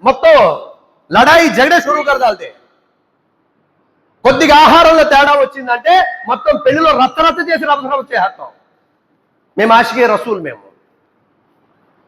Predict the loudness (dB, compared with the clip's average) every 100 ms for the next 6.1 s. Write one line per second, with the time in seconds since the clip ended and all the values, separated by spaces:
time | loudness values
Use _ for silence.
0 | _ _ _ _ _ _ _ _ _ -8
1 | -4 0 2 2 0 -2 0 0 2 0
2 | 0 -2 -6 -8 -10 -6 -4 -4 -8 -6
3 | -2 -2 -2 -4 -8 -12 -10 -10 -12 _
4 | _ _ _ -6 0 0 0 0 -2 -4
5 | -6 -4 -4 -4 -8 -18 -8 -4 -2 -4
6 | -8